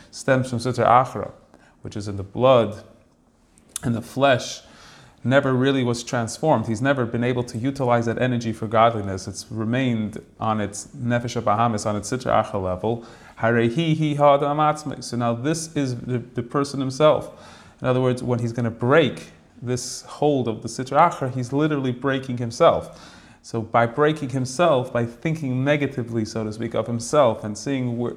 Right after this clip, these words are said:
the, the unworthiness of himself, that enables him to break this hold of the Sitra Achra and the Klippa. What's interesting to note here is that one may ask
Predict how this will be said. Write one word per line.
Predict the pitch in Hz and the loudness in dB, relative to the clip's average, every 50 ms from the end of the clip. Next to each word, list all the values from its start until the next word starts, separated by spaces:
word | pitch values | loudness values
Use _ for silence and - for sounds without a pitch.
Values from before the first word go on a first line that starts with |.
| - - | -10 -10
the, | - 117 117 127 | -6 -4 -4 -4
the | - 117 123 110 - - 110 | -2 -2 -2 -2 0 0 0
unworthiness | 117 117 113 113 120 143 156 143 135 117 107 107 101 101 - | 0 0 0 0 2 2 2 2 2 0 0 -2 -4 -6 -6
of | 113 98 | -8 -8
himself, | - 101 95 98 - - 143 165 160 120 117 123 117 - - - - - - - - - | -8 -8 -8 -6 0 4 4 6 6 4 2 0 -4 -8 -16 -20 -20 -20 -20 -20 -20 -6
that | - 131 135 135 | 2 4 4 6
enables | 127 120 127 135 151 143 135 131 127 - | 6 4 2 2 0 0 0 -2 -2 -2
him | 123 117 117 117 | -2 -2 -2 -4
to | - - | -6 -8
break | 113 - - 147 147 135 127 117 - - | -8 -4 0 2 2 2 2 0 -4 -8
this | - - 107 117 120 113 - | -14 -8 -6 -4 -4 -4 -4
hold | - - 151 147 143 127 117 117 | -2 0 0 2 2 2 0 -2
of | 107 - | -4 -4
the | 120 | -6
Sitra | 113 - - 123 117 120 - | -6 -4 -4 -4 -2 2 4
Achra | 120 127 123 123 - 120 117 107 104 - - | 6 6 4 4 0 -2 -2 -2 -2 -4 -4
and | - 110 104 101 | -6 -8 -8 -8
the | 113 | -12
Klippa. | 113 - - 113 110 113 - - - - - - - - - - - - - - - - - | -10 -6 -4 -6 -4 -4 -8 -10 -12 -14 -18 -20 -20 -20 -20 -20 -20 -20 -20 -20 -20 -8 -6
What's | 117 117 139 | -4 -2 0
interesting | 185 196 180 175 160 170 156 | 0 0 0 0 0 0 0
to | - 143 | 0 0
note | 131 147 170 185 185 180 | 2 2 4 2 2 2
here | 139 127 120 | 0 0 0
is | 113 110 | 0 2
that | 117 110 | 2 2
one | 123 139 147 139 | 2 2 2 2
may | 131 110 110 | 2 2 4
ask | 117 135 160 139 113 117 - - - - | 4 6 6 4 2 0 -2 -6 -12 -16